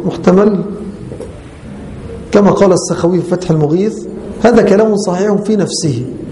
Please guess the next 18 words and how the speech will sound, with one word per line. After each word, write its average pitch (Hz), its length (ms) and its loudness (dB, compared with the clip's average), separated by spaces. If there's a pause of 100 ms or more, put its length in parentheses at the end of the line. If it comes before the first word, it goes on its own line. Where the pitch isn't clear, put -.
(960)
<laughs> - 800 -4
لكنه 175 260 6
ليس 254 300 4
على 196 200 0
طريقة 190 440 -2
التعاريف. 143 840 -2 (680)
آه. - 160 2 (220)
<laughs> - 1800 -10
فإن 226 260 6
هذه 196 240 4
صفة 226 400 0
الحسن 202 520 0 (160)
الموصوف 180 560 0
بالحسن 165 720 2 (680)
إذا 196 220 6
اعتضد 196 720 2
بغيره. 156 680 0 (680)
آه. 117 240 4